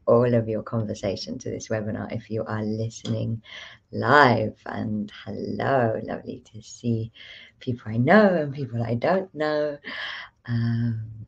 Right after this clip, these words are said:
I bet Alabama is warmer than it is <laughs> in the U K. And so, hello, welcome to Magic Month of December. If you haven't met me before, my name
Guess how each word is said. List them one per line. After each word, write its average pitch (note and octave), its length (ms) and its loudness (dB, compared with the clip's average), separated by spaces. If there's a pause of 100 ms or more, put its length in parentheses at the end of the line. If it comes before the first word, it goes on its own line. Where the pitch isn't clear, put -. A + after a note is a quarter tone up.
(160)
I A#2 60 -2
bet A#2 320 -4
Alabama A#2+ 760 0 (100)
is A#2 180 -8
warmer B2 320 0
than A#2 160 -2
it - 100 -4
is A#2+ 240 -6 (200)
<laughs> F#5 180 -6
in D4 520 10
the A3 60 6
U A#3 240 6
K. - 380 2 (840)
And F3+ 180 0
so, D#3+ 380 6
hello, B2+ 340 -2 (280)
welcome A2+ 500 -4 (560)
to A#2 400 0 (160)
Magic A2+ 420 -6
Month A2+ 220 -4 (240)
of A2+ 260 -4 (200)
December. A2 580 -6
If C3+ 140 -6
you C#3+ 60 -2
haven't D3+ 260 0
met C#3 180 -2
me C3+ 80 0
before, A#2 640 -2 (440)
my A#2+ 160 0
name B2 340 0